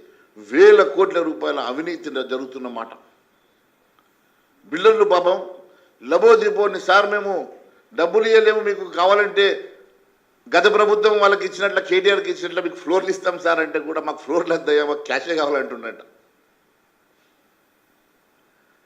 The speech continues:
అరే, అక్కడ బెంగళూరులో డీకే శివకుమార్ ఉప ముఖ్యమంత్రి, ఉప ముఖ్యమంత్రికే డెబ్బై ఐదు రూపాయలు ఇస్తున్నాయా? నేనైతే ముఖ్యమంత్రిని, ఇది హైదరాబాద్, ఇంకా రేట్లు కూడా మంచిగా ఉన్నాయి, మీరు నాకు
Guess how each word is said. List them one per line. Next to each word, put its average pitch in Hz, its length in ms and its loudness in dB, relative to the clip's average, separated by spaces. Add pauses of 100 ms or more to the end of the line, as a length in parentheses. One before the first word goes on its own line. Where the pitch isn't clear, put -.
(500)
అరే, 202 160 2
అక్కడ 208 360 2 (220)
బెంగళూరులో 202 420 2
డీకే 214 320 0
శివకుమార్ 220 420 -2
ఉప 208 280 2
ముఖ్యమంత్రి, 220 680 -2 (140)
ఉప 196 120 2
ముఖ్యమంత్రికే 220 640 2
డెబ్బై 208 260 2
ఐదు 214 80 4
రూపాయలు 214 300 -2
ఇస్తున్నాయా? 202 680 -2 (200)
నేనైతే 220 320 0
ముఖ్యమంత్రిని, 220 760 -2 (1600)
ఇది 208 140 2
హైదరాబాద్, 226 560 4
ఇంకా 214 600 -2 (280)
రేట్లు 196 260 4
కూడా 214 180 2
మంచిగా 190 340 -4
ఉన్నాయి, 196 200 -4
మీరు 185 140 0
నాకు 175 580 -2